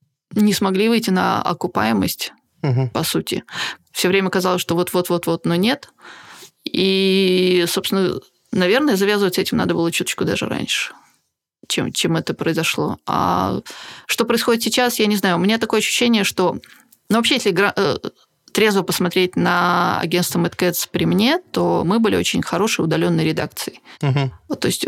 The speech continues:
Speaker 1: у нас, у меня был очень сильный, а, ведущий редактор Анна Линден.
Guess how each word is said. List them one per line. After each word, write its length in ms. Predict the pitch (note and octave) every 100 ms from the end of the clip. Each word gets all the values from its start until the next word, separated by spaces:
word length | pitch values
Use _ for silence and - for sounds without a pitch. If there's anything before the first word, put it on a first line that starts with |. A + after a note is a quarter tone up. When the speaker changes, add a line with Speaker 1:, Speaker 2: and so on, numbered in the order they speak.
| - -
Speaker 1:
у 160 | -
нас, 380 | F#3 F3+ - -
у 280 | G#2 F3+ F3
меня 220 | F#3 G3
был 120 | F3
очень 220 | E3+ E3+ F3
сильный, 540 | - E3+ E3 D#3+ -
а, 440 | - D#3+ - - E3
ведущий 500 | E3+ G#3 B3+ - A#3+
редактор 460 | A#3 A3+ - G#3 - -
Анна 280 | - F#3+ F#3
Линден. 420 | F#3+ F3+ E3+